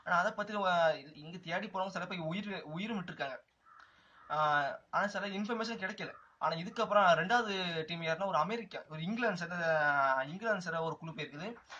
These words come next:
அந்த குழு வந்து தேடி இருக்காங்க, முடியல. ஆனா இந்த சாம்பலா, அஹ், இடம் இருக்குது உண்மையா இல்லையா?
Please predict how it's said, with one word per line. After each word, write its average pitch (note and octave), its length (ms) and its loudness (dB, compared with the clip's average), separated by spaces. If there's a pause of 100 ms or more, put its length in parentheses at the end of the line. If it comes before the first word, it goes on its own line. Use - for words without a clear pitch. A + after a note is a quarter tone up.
(140)
அந்த G#3 220 -4
குழு A3+ 260 -6
வந்து G#3+ 200 -2
தேடி F#3 220 -4
இருக்காங்க, D#3+ 420 -2 (380)
முடியல. F3+ 420 -4 (680)
ஆனா D#3 500 6
இந்த D3 240 -8
சாம்பலா, G3 500 6 (260)
அஹ், C#3+ 280 0
இடம் D3 220 -2
இருக்குது E3 220 -6
உண்மையா E3 380 -2
இல்லையா? C3+ 420 -2